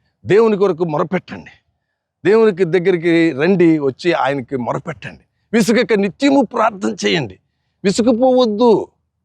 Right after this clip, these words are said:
ప్రార్థన జీవితాలను మార్చేస్తుంది. విసుగక నిత్యము ప్రార్థన చేయమంటున్నాడు. దానికి ఉదాహరణ ఒక పేద విధవరాలు గడి గడికి వెళ్ళి ఆయన దగ్గర గోజాడితే ఎవరికీ భయపడలేదని చెప్పి ఆ న్యాయాధిపతి ఈవిడికి న్యాయం చేసినట్లే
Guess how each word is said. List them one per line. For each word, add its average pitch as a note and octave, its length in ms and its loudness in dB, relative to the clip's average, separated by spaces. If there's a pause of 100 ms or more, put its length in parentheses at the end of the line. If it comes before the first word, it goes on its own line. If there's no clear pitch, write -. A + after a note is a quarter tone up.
(140)
ప్రార్థన F3+ 440 0
జీవితాలను E3+ 540 2
మార్చేస్తుంది. C3+ 640 -6 (460)
విసుగక G3+ 420 2
నిత్యము A3 540 2
ప్రార్థన G3+ 420 0
చేయమంటున్నాడు. E3+ 560 -2 (260)
దానికి A3+ 200 0
ఉదాహరణ G#3+ 460 2
ఒక E3+ 240 -2
పేద F3+ 160 0
విధవరాలు E3 560 0 (400)
గడి F#3+ 240 2
గడికి G#3 260 0
వెళ్ళి D#3 360 0
ఆయన B2+ 280 -2
దగ్గర C#3 240 -2
గోజాడితే D#3 720 -2 (200)
ఎవరికీ A3 360 0
భయపడలేదని F#3 640 0
చెప్పి C#3+ 240 -4
ఆ - 20 0
న్యాయాధిపతి C3+ 880 -4 (380)
ఈవిడికి D#3+ 320 2
న్యాయం B2+ 380 -8 (100)
చేసినట్లే E3 640 -2